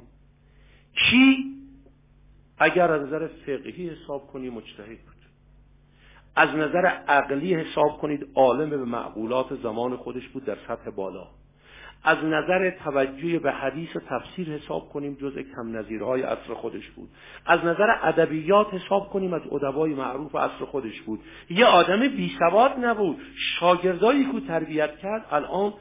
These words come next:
چهره‌های علمی سطح بالای این مملکت، بعضیا رفتن، بعضیا هستن. میگه: «من از حسینیه اصفهانی هایی که»، حالا نه منظورم اصفهانیت موضوع داره، حسینیه‌ای که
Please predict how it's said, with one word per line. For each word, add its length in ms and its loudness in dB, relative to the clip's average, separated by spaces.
چهره‌های 520 -2
علمی 500 -2
سطح 320 -6
بالای 480 2
این 180 -4
مملکت، 400 -4
بعضیا 380 0
رفتن، 400 -4
بعضیا 340 -4
هستن. 340 -10
میگه: 180 4
«من 180 8
از 120 8
حسینیه 1300 8
اصفهانی 640 2
هایی 360 2
که»، 280 2
حالا 320 6
نه 160 0
منظورم 440 2
اصفهانیت 680 0
موضوع 300 -2
داره، 200 4
حسینیه‌ای 720 -2
که 340 -2